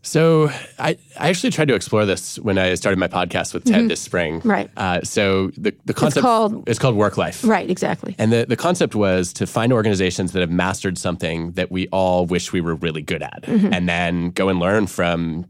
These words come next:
Speaker 1: the extreme, the same way that, you know, you might pick up a workout tip from an Olympic athlete,
Speaker 2: Mm-hmm.
Speaker 1: <laughs> even though you might
Speaker 2: Right.
Speaker 1: not be an, an Olympian. So, um, there, there are a couple of places that, that really changed my thinking about the future of
Speaker 2: Mm-hmm.
Speaker 1: work. Uh, one is a tomato paste plant called Morningstar.
Speaker 2: Okay.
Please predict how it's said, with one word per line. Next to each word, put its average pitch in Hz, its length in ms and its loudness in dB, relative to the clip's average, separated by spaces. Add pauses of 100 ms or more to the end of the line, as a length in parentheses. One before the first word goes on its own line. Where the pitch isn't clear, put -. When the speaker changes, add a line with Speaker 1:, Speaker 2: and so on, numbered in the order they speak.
Speaker 1:
the 92 100 -2
extreme, 131 420 -2
the 90 80 0
same 107 240 0
way 95 200 2
that, 90 280 0
you 92 140 -4
know, 92 80 0
you 92 120 0
might 92 340 0
pick 92 140 -4
up 90 140 -2
a 90 60 0
workout 82 360 -2
tip - 220 -6
from 85 180 -4
an 82 80 -2
Olympic 85 320 -4
athlete, - 340 -8
Speaker 2:
Mm-hmm. 220 300 4
Speaker 1:
<laughs> - 40 -4
even - 260 0
though 160 160 2
you 127 100 2
might 180 200 2
Speaker 2:
Right. 220 140 2
Speaker 1:
not 90 120 -10
be 90 100 -2
an, 90 100 0
an 127 60 2 (440)
Olympian. 110 420 2
So, 98 320 2 (640)
um, 104 320 2 (100)
there, 120 300 2
there 117 80 2
are - 20 2
a 110 40 -2
couple 101 160 0
of - 60 -2
places 110 340 2
that, 87 240 0
that 92 80 -2
really 101 240 2
changed 95 280 -2
my 90 120 0
thinking 90 260 -2
about 80 200 -6
the 90 60 -8
future - 280 -6
of 208 80 4
Speaker 2:
Mm-hmm. 202 80 4
Speaker 1:
work. - 260 -6 (460)
Uh, 82 240 -2
one 113 240 4
is 104 160 2
a 98 120 4
tomato 101 360 2
paste 98 260 -2
plant 90 380 -2
called 90 200 -2
Morningstar. 104 600 -2 (160)
Speaker 2:
Okay. 208 340 0